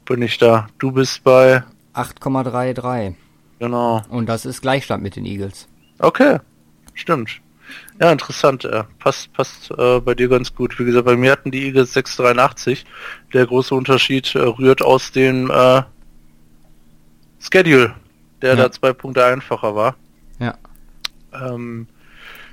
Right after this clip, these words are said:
Speaker 1: wie gesagt, ist ja nur für die Regular Season die Betrachtung, also was für ein, äh, Rekord am Ende rauskommen könnte, spielt der Schedule natürlich auch eine Rolle. Äh, ja, aber beide Teams spielen um den Super Bowl mit, es ist klare Geschichte.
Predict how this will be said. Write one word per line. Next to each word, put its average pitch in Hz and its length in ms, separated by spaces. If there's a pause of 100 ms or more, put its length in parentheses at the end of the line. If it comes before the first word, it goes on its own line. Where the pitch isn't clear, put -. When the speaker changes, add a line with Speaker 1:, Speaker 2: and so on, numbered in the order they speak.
Speaker 1:
wie 127 60
gesagt, 123 240
ist 127 220
ja 127 60
nur 120 180
für 123 180
die 117 100
Regular 117 600
Season 120 380
die 113 80
Betrachtung, 117 600
also 113 240
was 113 180
für 120 200
ein, 120 200
äh, 127 40
Rekord 120 680
am 123 140
Ende 120 200
rauskommen 120 540
könnte, 123 360
spielt - 240
der 120 100
Schedule 117 380
natürlich 117 300
auch 117 60
eine 123 100
Rolle. 120 360 (500)
Äh, 113 360
ja, 120 120
aber 113 240
beide 113 420
Teams 117 340
spielen 113 300
um 110 80
den 110 60
Super 113 300
Bowl 104 180
mit, 107 320
es - 180
ist - 240
klare 107 300
Geschichte. 110 540